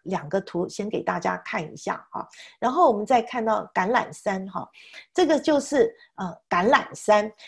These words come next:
那么这个橄榄山呢，刚刚我们也提到《使徒行传》里面讲到，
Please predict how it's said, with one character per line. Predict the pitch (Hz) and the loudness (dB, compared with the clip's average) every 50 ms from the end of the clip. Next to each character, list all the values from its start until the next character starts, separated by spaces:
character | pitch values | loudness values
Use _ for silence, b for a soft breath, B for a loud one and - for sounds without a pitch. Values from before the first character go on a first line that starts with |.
| B _ | B _
那 | 370 | 2
么 | 370 349 | 2 2
这 | 339 339 403 349 | 4 4 2 4
个 | 320 285 - | 4 2 2
橄 | - 240 240 | 2 2 4
榄 | 311 330 233 175 | 4 2 2 2
山 | 180 - 254 247 | -2 -2 -2 -2
呢， | 254 262 | -2 0
刚 | 247 262 262 | 2 2 2
刚 | 262 254 | 4 2
我 | 220 | 2
们 | 175 185 | 0 -2
也 | 196 190 | -6 -6
提 | 185 - - 214 | -8 -6 -8 2
到 | 196 240 226 | 4 4 4
《使 | 208 - - 196 | 4 2 -6 -6
徒 | 190 247 311 | -4 -4 -4
行 | 302 - 220 214 | -2 -2 -4 0
传》 | 220 262 240 220 | 2 2 2 2
里 | 180 | -2
面 | 175 196 208 | -4 -6 -6
讲 | 196 - 165 160 | -8 -8 -8 -4
到， | 165 214 208 190 | -2 -2 -2 -2